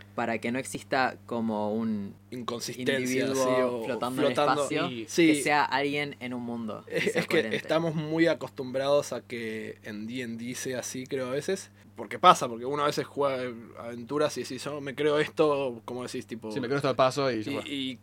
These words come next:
Speaker 2: lo creas en el aire... Digo, y por ahí, no sé, en esta aventura que vos hiciste, bueno, de, de,
Speaker 3: De Octopath Traveler.
Speaker 2: de Octopath Traveler, todo,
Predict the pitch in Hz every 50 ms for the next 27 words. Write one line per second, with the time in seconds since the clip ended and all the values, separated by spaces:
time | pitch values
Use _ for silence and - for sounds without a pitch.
0 | - - - 147 131 127 110 139 139 139 - 156 143 139 135 135 135 143 143 135
1 | 135 127 - - - - - - - - - 117 123 123 123 117 120 120 113 117
2 | 107 - 127 120 120 117 127 139 131 135 139 131 - - 135 120 113 110 - -
3 | 107 107 110 107 104 104 104 104 107 113 117 - - 127 123 120 120 113 131 135
4 | 131 120 123 127 120 - 120 - - 131 - - 131 120 120 117 113 110 107 107
5 | 107 104 104 101 98 95 104 - - 90 101 98 98 95 95 92 95 95 - -
6 | 95 98 101 101 - - - - 120 120 113 117 98 113 - - 127 123 120 120
7 | 127 127 - - 135 120 135 120 - - 151 165 175 165 139 117 104 - 147 143
8 | 135